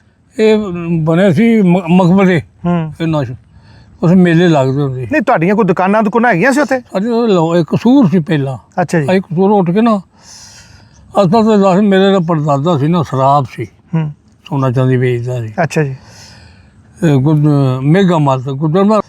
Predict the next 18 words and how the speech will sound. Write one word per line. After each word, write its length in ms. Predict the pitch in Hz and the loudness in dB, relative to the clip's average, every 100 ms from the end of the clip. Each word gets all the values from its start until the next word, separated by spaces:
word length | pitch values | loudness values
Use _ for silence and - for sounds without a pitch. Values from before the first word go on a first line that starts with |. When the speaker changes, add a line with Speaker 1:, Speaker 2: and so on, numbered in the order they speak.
| _ - | _ -4
Speaker 1:
ਉਹ 60 | |
ਜੂਆ 260 | 185 220 220 | 0 2 2
ਖੇਡਦਾ 360 | 151 180 196 175 170 - - - - - - - - | 2 2 0 -2 -4 -12 -20 -20 -20 -20 -20 -10 -6
ਤੇ 120 | 151 - - | -6 -8 -8
ਪਾ-, 540 | 170 170 160 147 151 143 | -2 0 0 -2 -4 0
ਜਾਇਦਾਦ 440 | 151 175 190 180 | 0 2 2 0
ਖਤਮ 280 | 185 247 214 | 0 0 2
ਹੋ 120 | 156 | 2
ਗਈ। 240 | 147 139 - - | 0 -2 -4 -4
Speaker 2:
ਹੂੰ। 260 | 160 139 113 - - - | -4 -4 -10 -20 -20 -6
Speaker 1:
ਫਿਰ 100 | 180 | -2
ਇਹਦਾ 180 | 202 202 | 0 0
ਚਾਚਾ 400 | 135 175 147 202 | 0 -2 0 0
ਹੁੰਦਾ 160 | 175 180 | 2 2
ਸੀ 60 | |
ਮੋਹਨ 340 | 208 190 202 156 | 2 2 2 2
ਲਾਲ। 240 | 117 113 - 160 | 0 -4 -10 -6
Speaker 2:
ਹੂੰ। 240 | 156 139 | -6 -8